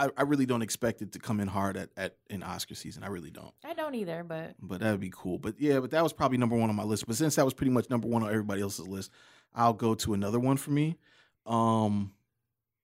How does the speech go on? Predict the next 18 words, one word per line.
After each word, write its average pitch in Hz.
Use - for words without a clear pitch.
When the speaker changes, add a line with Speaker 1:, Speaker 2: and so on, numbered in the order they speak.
Speaker 1:
<sighs> -
see, -
I 101
had 117
to 95
make 95
a -
list, 110
man, 95
so 92
I 101
really 110
have 104
to 101
look 110
at 92
this, 95
man. 95